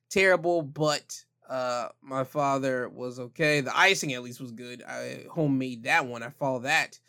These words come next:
and that still didn't go down the way it was supposed to, but it turned out to still be good icing. I don't know what happened. So my big thing is this. If you don't know how to make cakes, hey, don't worry about it. Constantly, uh, try to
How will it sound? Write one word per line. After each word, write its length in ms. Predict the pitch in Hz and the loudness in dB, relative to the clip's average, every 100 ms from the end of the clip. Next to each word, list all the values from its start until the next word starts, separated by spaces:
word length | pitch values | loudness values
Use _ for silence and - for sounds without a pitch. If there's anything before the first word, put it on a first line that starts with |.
| _ _ | _ _
and 260 | 151 123 120 | -6 -6 -4
that 200 | 131 165 | 0 0
still 240 | 156 - 123 | 0 -6 -4
didn't 180 | 123 | -6
go 160 | 120 120 | -6 -6
down 220 | 120 120 | -4 -4
the 60 | 123 | -4
way 100 | 120 | -6
it 20 | |
was 100 | 120 | -8
supposed 280 | 135 143 127 | -4 -4 -4
to, 80 | 127 | -4
but 280 | 165 190 - | 2 2 0
it 120 | 139 | -8
turned 200 | 156 135 | -6 -4
out 100 | 131 | -6
to 60 | 131 | -8
still 200 | - 123 | -8 -6
be 140 | 120 | -8
good 180 | 117 127 | -6 2
icing. 380 | 165 160 143 - - | 2 2 -4 -8 0
I 140 | 247 | 2
don't 180 | 247 170 | 4 4
know 120 | 127 | 2
what 500 | 123 139 214 262 - | 0 0 4 4 2
happened. 400 | - 127 113 - _ _ _ _ _ | -8 -8 -8 -18 _ _ _ _ _
So 360 | - 165 156 _ _ _ _ | 2 2 2 _ _ _ _
my 140 | 285 | 2
big 320 | 302 370 349 - | 4 4 0 0
thing 240 | 285 269 | 0 2
is 120 | 247 | 0
this. 300 | 180 117 - _ | -2 -4 -10 _
If 220 | - 277 | -2 0
you 100 | 277 | 2
don't 200 | 285 392 | 2 2
know 80 | 370 | 4
how 80 | 285 | 4
to 80 | 262 | 4
make 320 | 254 247 - _ _ _ _ _ - | 2 2 -2 _ _ _ _ _ 0
cakes, 480 | 240 226 - - _ _ _ | 2 2 -4 -12 _ _ _
hey, 320 | - 143 131 - _ - | -4 -2 -4 -12 _ 0
don't 200 | 175 180 | 2 4
worry 120 | 175 | 4
about 220 | 165 165 | 4 4
it. 180 | 156 - | 2 -6
Constantly, 640 | 180 165 165 165 160 151 156 _ _ - | -4 -2 -2 -4 -4 -6 -8 _ _ -10
uh, 360 | 123 120 110 - _ _ _ _ - | -6 -4 -6 -10 _ _ _ _ -2
try 340 | 190 170 170 | 2 4 4
to 540 | 160 175 156 143 127 | -2 -4 -2 -2 -6